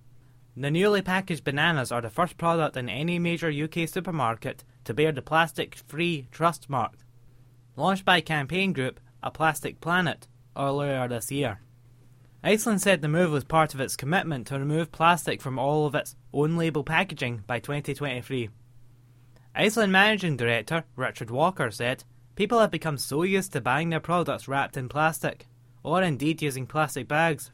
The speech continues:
for loose produce. And this has to stop if we are to turn down the tap on plastics.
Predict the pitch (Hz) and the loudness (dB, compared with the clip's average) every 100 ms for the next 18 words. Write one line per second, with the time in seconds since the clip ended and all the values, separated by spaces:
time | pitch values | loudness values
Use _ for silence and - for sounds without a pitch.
0 | - 135 143 147 - 151 156 156 - - | -6 -2 -2 -2 -2 -2 0 -2 -4 -14
1 | - - - - - - - 165 208 208 | -20 -20 -20 -20 -20 -14 -4 2 2 4
2 | 156 151 120 - 143 151 - - 160 156 | 2 2 -4 0 2 2 -2 -8 -6 -2
3 | 165 160 151 139 160 156 147 147 135 143 | 2 2 0 -2 0 2 2 0 -2 0
4 | 139 - 120 135 139 127 151 - | 0 -2 -4 0 -2 0 -6 -6